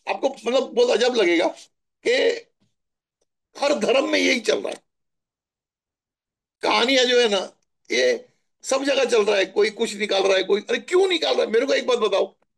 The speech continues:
ये भगवान क्यों निकालेगा? मेरे को बताओ। एक simple चीज है कि भाई, तुम ऐसे क्यों सोच रहे हैं कि भाई, वो, अ, गुलाल निकालेगा और वो उदी निकालेगा? क्यों निकालेगा मगर? अरे,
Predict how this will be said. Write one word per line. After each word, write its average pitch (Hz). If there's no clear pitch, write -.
ये 233
भगवान 262
क्यों 330
निकालेगा? 208
मेरे 185
को 156
बताओ। 104
एक -
simple 311
चीज 254
है 175
कि 220
भाई, 294
तुम 302
ऐसे 311
क्यों 320
सोच 254
रहे 240
हैं 233
कि 233
भाई, 220
वो, 220
अ, -
गुलाल 196
निकालेगा 185
और 180
वो 185
उदी 180
निकालेगा? 180
क्यों 330
निकालेगा 139
मगर? 104
अरे, 539